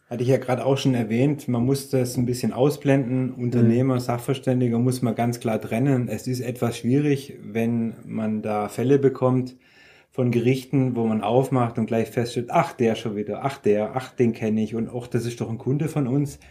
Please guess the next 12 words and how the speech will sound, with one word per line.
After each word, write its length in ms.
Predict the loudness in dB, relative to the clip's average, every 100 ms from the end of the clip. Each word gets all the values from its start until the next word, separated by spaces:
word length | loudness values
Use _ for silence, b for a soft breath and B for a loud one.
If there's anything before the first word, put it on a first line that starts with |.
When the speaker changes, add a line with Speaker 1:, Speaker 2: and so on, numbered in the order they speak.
| b -8
Speaker 1:
der 80 | -6
klagt 340 | -2 -2 0
da 60 | 0
den 160 | 2
Gerüstbauer 560 | 0 -2 -2 0 2 2
an.“ 200 | 0 -4 b b b b b
Das 180 | -6 -2
muss 180 | 0 2
man 120 | 2
aber 180 | 2 2
objektiv 420 | 2 0 -2 -2
wirklich 400 | -2 0 -2